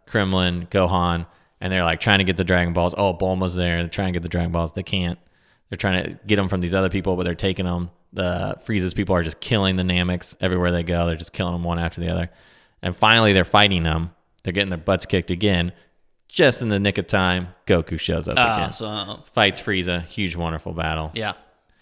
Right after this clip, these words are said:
Speaker 1: So then it goes even bigger than that, to where then they are back on Earth,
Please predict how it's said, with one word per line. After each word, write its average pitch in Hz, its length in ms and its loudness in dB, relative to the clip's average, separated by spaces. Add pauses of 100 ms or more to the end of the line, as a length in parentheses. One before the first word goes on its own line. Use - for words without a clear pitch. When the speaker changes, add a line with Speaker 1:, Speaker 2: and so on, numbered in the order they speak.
(360)
Speaker 1:
So 127 180 6
then 139 160 8
it 123 180 6
goes 113 240 6
even 104 300 0
bigger 151 320 6
than 123 140 2
that, 104 340 4 (340)
to 117 100 -2
where 107 160 6
then 110 160 0
they 104 140 0
are 98 100 0
back 123 360 0
on 107 160 -2
Earth, 101 420 -2